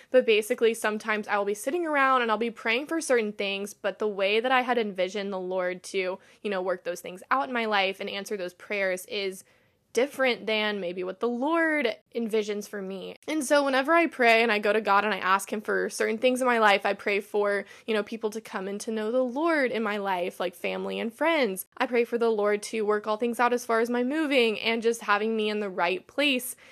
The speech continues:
in Atlanta, or just praying that the Lord would give me clarity on who he wants me to date, or giving me clarity on if I'm at the right church or not. So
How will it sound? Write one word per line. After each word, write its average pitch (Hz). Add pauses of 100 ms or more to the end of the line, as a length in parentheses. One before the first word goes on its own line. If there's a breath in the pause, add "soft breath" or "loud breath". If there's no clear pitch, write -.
(200 loud breath)
in 226
Atlanta, 254
or 214
just 214
praying 202
that 202
the 226
Lord 208
would 220
give 226
me 269
clarity 311
on 233
who 233
he 240
wants 233
me 262
to 269
date, 254
or 214 (320 loud breath)
giving 277
me 302
clarity 226
on 208
if 208
I'm 208
at 226
the 285
right 311
church 392
or 285
not. 190
So 240